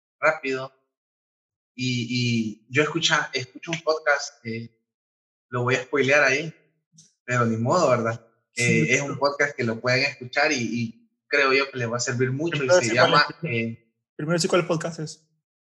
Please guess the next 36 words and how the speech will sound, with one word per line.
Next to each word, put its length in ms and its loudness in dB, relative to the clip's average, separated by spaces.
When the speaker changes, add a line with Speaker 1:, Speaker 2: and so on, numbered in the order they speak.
Speaker 1:
Sí, 380 -2
sí, 260 -2
el 140 0
podcast 340 -2
se 100 -2
llama 760 0
Haciendo 400 0
Iglesia, 400 4
se 140 -2
llama, 440 0
es 80 -4
de 120 2
una 180 -2
iglesia 380 0
que 100 -8
se 140 -4
llama 800 4
Camino 320 -2
de 120 0
Vida, 220 2
que 160 -14
queda 140 -4
en 140 -12
Perú. 280 -6
Y, 440 0
y, 460 -4
eh, 300 -4
el 140 -8
pastor 460 -4
Robert 380 2
de, 220 -2
de 100 -20
esa 140 -20
iglesia 300 -12
decía 360 -6
algo 260 -6